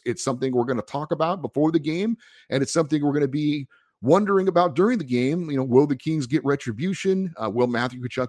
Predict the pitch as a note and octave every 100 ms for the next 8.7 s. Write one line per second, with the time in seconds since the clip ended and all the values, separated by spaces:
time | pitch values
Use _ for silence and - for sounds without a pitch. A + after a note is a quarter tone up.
0 | - B2+ B2+ A#2 - - C#3+ B2+ A#2 G3+
1 | G3 G3 A#2+ B2 B2 B2+ D#3 D#3 D#3 C3
2 | - _ _ _ D#3 E3 F3+ F#3 B2+ C#3
3 | C#3 - C3 B2+ A2 A#2 A#2 A#2+ G#2+ G2+
4 | G2+ C#3 E3+ E3+ - E3+ E3 D3+ C#3 D#3
5 | B2+ D3 - C3 C#3 A#2+ - A#2+ A2 -
6 | D3 D3 - D3 C#3+ C#3 B2+ C#3 - D3+
7 | A2+ A2 - _ _ _ _ C3+ D3+ -
8 | D#3 D#3+ - C#3+ - C#3 C3+